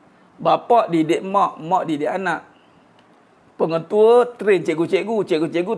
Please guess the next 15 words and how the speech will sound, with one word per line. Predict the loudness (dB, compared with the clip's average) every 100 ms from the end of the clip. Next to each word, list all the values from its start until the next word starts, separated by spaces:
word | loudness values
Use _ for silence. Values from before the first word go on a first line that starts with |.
| -2
train | -2 0
pelajar. | 0 0 -2 -4 -18 _ _ _ _ _ _ _ _ _ _ _ _ _ _
Habis, | -8 -4 -2 -2
Ustaz, | 0
kalau | 0 0
anak | 0 -2 0
tak | 0 2
ada |
dengan | 0 -2 -6
kita, | -6 -4 -4 -4 -10 _ _ _ _ _ _ _ _ _ _ _ _ -12
itu | -8 -6 -2
tak |
boleh | 2 4
buat | 2
apa. | 0